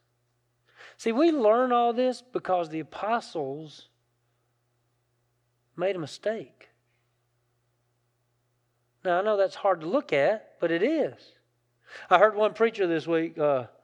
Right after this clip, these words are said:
I was listening to a message from way back years ago. He said, "Can you imagine the next Sunday after they appointed the seven and Stephen showed up at the table with the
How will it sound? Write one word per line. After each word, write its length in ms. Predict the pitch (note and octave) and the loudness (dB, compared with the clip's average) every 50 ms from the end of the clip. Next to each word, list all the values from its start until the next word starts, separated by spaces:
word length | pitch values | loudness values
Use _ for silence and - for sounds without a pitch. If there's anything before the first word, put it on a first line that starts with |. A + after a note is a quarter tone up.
| _ _ - - - _ _ | _ _ -20 -20 -20 _ _
I 60 | - | -6
was 100 | D#3 D3+ | -6 -2
listening 460 | D#3+ F3+ F#3+ F3 - F#3 F3 E3 D#3+ C#3 | 0 0 0 0 0 -2 -2 -2 -2 -2
to 180 | D#3 D#3 D3+ C#3 | 0 0 0 0
a 40 | |
message 560 | C#3 C#3 C#3+ C#3+ D#3+ F3+ F3 - - D3+ C3 - | 0 -2 -2 2 2 2 2 2 -2 -8 -6 -6
from 160 | C#3 C3 C3+ | -6 -4 0
way 300 | D3+ G3+ A3 A3 G3+ F#3 | 2 4 4 4 4 2
back 280 | D#3 D3+ D3 C#3+ C#3+ | 4 4 2 2 2
years 280 | D3+ E3+ F#3 F#3 D#3+ D3 | 0 0 0 0 -2 -2
ago. 260 | C#3+ C#3+ C3 A#2 G#2 - _ _ _ _ _ _ _ _ _ _ _ _ _ _ _ _ _ _ _ _ _ - - - - - - - - - _ | -2 0 0 0 -2 -8 _ _ _ _ _ _ _ _ _ _ _ _ _ _ _ _ _ _ _ _ _ -20 -20 -20 -18 -18 -18 -18 -18 -14 _
He 120 | - E3 | -4 0
said, 180 | D#3 F3+ F3 - | 2 2 2 2
"Can 160 | - F3 F3 | 0 -2 -2
you 80 | E3 D#3+ | -2 0
imagine 380 | E3 F3+ G3 G#3 F#3+ F#3+ F3+ | 2 2 2 2 0 -2 -4
the 80 | E3 D#3+ | -4 -2
next 300 | E3 F3+ F#3 F3+ - - | 0 0 0 -2 -2 -4
Sunday 280 | F#3+ F#3 F3+ F3 E3 | -2 -2 -2 0 2
after 260 | E3 E3 D#3 - D#3+ D3 | 2 2 0 -2 -6 -4
they 140 | D3 D#3 | -2 -2
appointed 460 | D#3 D3 - - F3 E3+ E3+ E3 D3+ C#3+ | -2 -2 -2 -4 -4 -4 -4 -6 -8 -10
the 80 | C3 | -12
seven 380 | - - E3+ E3+ E3+ D#3+ D#3+ D3+ | -6 -2 0 0 0 -2 -4 -6
and 120 | C#3 B2+ | -8 -8
Stephen 400 | - - - E3 F3+ D#3 D3+ D3 | -8 -6 -4 -4 -2 -4 -6 -8
showed 300 | - - D#3 D#3+ D#3+ D#3 | -6 -4 -2 -2 0 -2
up 140 | D#3+ D#3 - | -2 -2 -4
at 100 | D3+ C3+ | -6 -6
the 60 | C#3 | -8
table 420 | B2 - D3+ D#3 D#3 D#3 D#3 D3+ D3 | -4 -2 -2 -2 -2 -2 -4 -4 -4
with 140 | D3 C#3 | -4 -4
the 120 | - C3+ | -4 -6